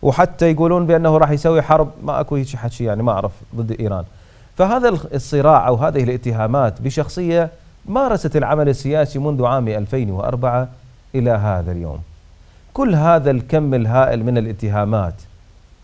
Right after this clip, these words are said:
تعتقدها صحيحة ومبررة لتصطف بعض الكتل السياسية برفض أي مكلف في هذه المرحلة وهذا الظرف الصعب اللي مر به العراق اقتصاديا، أمنيا، سياسيا، صحيا؟ تفضل دكتور.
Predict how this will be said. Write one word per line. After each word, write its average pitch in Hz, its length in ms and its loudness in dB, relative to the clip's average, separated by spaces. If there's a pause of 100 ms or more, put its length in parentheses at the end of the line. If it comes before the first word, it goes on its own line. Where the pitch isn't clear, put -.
(380)
تعتقدها 151 560 2
صحيحة 135 500 0
ومبررة 117 840 2 (440)
لتصطف 180 500 0
بعض 147 240 4
الكتل 127 320 0
السياسية 110 540 -2
برفض 107 440 0 (720)
أي 226 220 2
مكلف 110 720 0 (200)
في 123 120 0
هذه 123 300 0
المرحلة 110 520 0
وهذا 117 320 -2
الظرف 110 340 -2
الصعب 127 500 -2 (480)
اللي 123 180 2
مر 123 180 0
به 117 160 0
العراق 107 520 0 (100)
اقتصاديا، 110 760 -2
أمنيا، 104 380 -2
سياسيا، 104 680 -2
صحيا؟ 87 540 -8 (300)
تفضل 110 320 -4
دكتور. - 260 -12